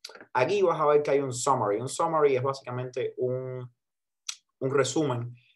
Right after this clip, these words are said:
de todo lo que está pasando en tu crédito. Como puedes ver, esta persona tiene cinco cuentas. De esas cuentas, tres cuentas están abiertas. Eh, cuentas cerradas hay numa-, hay dos.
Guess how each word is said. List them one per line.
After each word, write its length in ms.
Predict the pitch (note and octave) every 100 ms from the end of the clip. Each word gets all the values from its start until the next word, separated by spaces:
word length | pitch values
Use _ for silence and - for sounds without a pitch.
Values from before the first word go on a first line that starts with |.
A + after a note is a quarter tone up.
| _
de 120 | A#2
todo 160 | C#3+ D3+
lo 60 | C3+
que 60 |
está 140 | B2 A#2+
pasando 240 | B2 B2
en 60 | A#2+
tu 80 | G#2+
crédito. 260 | F#2+ F2
Como 220 | F#2+ G2
puedes 200 | A#2+ C3
ver, 200 | C3 D#3
esta 180 | B2+ A2+
persona 320 | G#2 G#2 A2
tiene 200 | G#2+ A2
cinco 360 | - C3+ C3 A#2
cuentas. 560 | D#3 E3+ F3 E3+ - _ _ - - _ -
De 100 | A2
esas 160 | A#2+
cuentas, 360 | - A#2+ A2 - _
tres 200 | C#3 C#3
cuentas 360 | C#3 B2+ A2+ G2
están 200 | A#2+ A2
abiertas. 600 | A2 C3 B2 B2+ A#2+ - _ _ _ _ _ - -
Eh, 560 | A#2 A2+ A2 G#2+ A2 G2+ -
cuentas 320 | - B2+ A#2+
cerradas 380 | A2+ A#2+ A#2+ A2
hay 120 | G2+
numa-, 340 | G2+ B2 B2+ -
hay 160 | G#2+ G2+
dos. 480 | D3 E3 - -